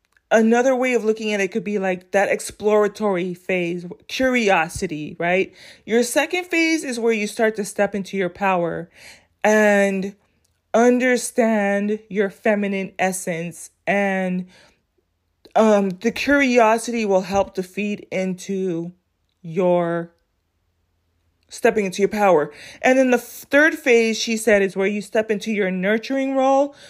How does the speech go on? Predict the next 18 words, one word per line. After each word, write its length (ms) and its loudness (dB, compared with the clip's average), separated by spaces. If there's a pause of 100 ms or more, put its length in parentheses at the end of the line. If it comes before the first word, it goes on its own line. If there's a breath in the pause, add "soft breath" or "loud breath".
(140 loud breath)
where 200 2
that's 400 2
where 140 0
you 240 -4
become, 720 -4 (1000)
um, 640 -2 (400 soft breath)
a 160 4
sister, 800 -4 (180)
I 60 -2
mean, 160 2
a 80 -2
sister, 500 -4 (120)
a, 320 6
a, 180 4
uh, 240 2
a 120 4
wife 540 0 (540)
or 380 4